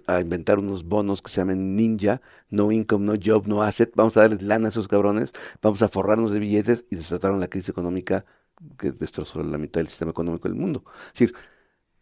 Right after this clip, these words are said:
hombre, son outliers ellos, sí, son los más picos en Wall Street, sí, pero el impacto que tuvieron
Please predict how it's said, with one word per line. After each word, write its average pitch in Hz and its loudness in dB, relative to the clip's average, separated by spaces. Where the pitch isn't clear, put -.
hombre, 113 6
son 139 6
outliers 127 8
ellos, 131 6
sí, 95 0
son 98 -4
los 95 -2
más 107 -2
picos 120 4
en 107 2
Wall 120 8
Street, 147 6
sí, - -10
pero 90 4
el 85 -4
impacto - -2
que 135 -2
tuvieron 123 2